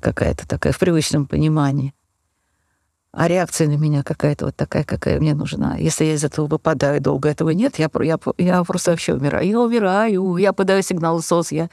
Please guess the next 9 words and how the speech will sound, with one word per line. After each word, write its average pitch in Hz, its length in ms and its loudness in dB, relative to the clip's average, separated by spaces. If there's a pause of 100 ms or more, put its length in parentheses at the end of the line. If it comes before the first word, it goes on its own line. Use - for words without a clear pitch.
(260)
я, 185 320 4 (220)
я 190 140 6
в 180 40 -2
океане 180 540 2
внутри, 185 540 0
я 165 120 2
не 165 80 0
могу 175 200 2
дышать. 139 500 -2